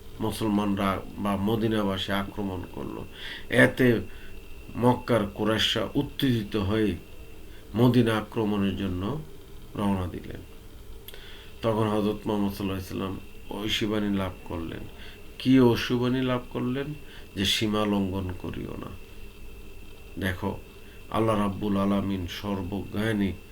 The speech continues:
সর্বজ্ঞাত। কুরাইশরা এক হাজার সৈন্য নিয়ে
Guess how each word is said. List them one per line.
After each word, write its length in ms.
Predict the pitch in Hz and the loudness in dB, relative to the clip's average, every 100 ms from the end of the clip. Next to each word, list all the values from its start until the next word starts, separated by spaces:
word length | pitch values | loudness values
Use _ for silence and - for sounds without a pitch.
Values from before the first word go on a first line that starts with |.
| - - | -16 -14
সর্বজ্ঞাত। 840 | - 98 92 90 92 95 92 95 - - - - - - - - - - - - - - - - - - - - - - - - - - - - - - - - - - - - - - - | -8 -4 -4 -4 -6 -4 -4 -4 -8 -10 -12 -14 -16 -16 -16 -14 -16 -16 -12 -12 -10 -10 -12 -12 -14 -14 -14 -16 -14 -14 -12 -12 -12 -14 -14 -14 -14 -16 -16 -16 -16 -16 -14 -14 -12 -12 -2
কুরাইশরা 680 | 127 147 160 - 170 165 160 - - - | 8 12 12 10 10 12 10 8 -12 4
এক 240 | 147 156 151 | 10 10 10
হাজার 320 | 147 143 160 | 6 10 8
সৈন্য 400 | 156 127 123 131 | 8 6 6 8
নিয়ে 520 | 131 139 147 131 - | 8 10 10 10 6